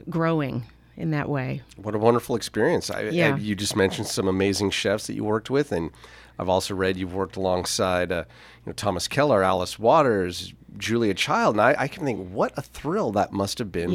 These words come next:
Speaker 2: for
Speaker 1: Yeah.
Speaker 2: them to get to cook with you.
Speaker 1: Oh. <laughs> Well, thank you, Jed. I
Speaker 2: Yeah. <laughs> That's great.
Speaker 1: I hope they feel that way. <laughs>
Speaker 2: And, and look at them now.
Speaker 1: Look at them.
Speaker 2: Yeah. Uh,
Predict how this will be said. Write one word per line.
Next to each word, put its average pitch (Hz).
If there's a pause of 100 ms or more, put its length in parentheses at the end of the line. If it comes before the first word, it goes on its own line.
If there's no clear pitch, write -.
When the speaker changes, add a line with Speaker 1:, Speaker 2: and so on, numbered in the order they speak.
(100)
Speaker 2:
for 113
Speaker 1:
Yeah. 104
Speaker 2:
them 131
to -
get 107
to 139
cook -
with -
you. -
Speaker 1:
Oh. 185
<laughs> - (960)
Well, 208
thank 247
you, 226
Jed. 185
I 208
Speaker 2:
Yeah. 233 (520)
<laughs> -
That's -
great. - (880)
Speaker 1:
I 226
hope 240
they 175
feel 165
that 175
way. 226
<laughs> - (260)
Speaker 2:
And, 165
and 143
look 143
at 220
them 196
now. 208 (340)
Speaker 1:
Look 220
at 160
them. -
Speaker 2:
Yeah. 110 (500)
Uh, 135